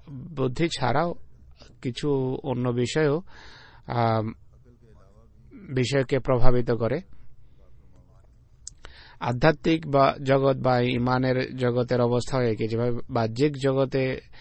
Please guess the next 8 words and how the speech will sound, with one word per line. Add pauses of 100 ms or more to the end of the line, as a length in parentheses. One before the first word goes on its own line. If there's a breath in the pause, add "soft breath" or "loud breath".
(320 loud breath)
ঘটে
থাকে
এমনটি (280 loud breath)
আধ্যাত্মিক
বা
ঈমানের
জগতে
এমন